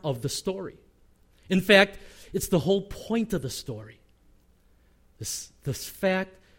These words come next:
that Jesus came to die. And for the last several messages, we've been exploring what takes place on Thursday, the day before Jesus will die.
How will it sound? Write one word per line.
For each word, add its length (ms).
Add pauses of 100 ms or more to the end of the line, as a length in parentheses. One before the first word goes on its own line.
(120)
that 140
Jesus 560
came 300
to 100
die. 380 (1300)
And 80
for 80
the 100
last 260
several 240
messages, 600
we've 220
been 160
exploring 720
what 220
takes 280
place 560
on 200
Thursday, 760 (1200)
the 100
day 240
before 320
Jesus 420
will 120
die. 340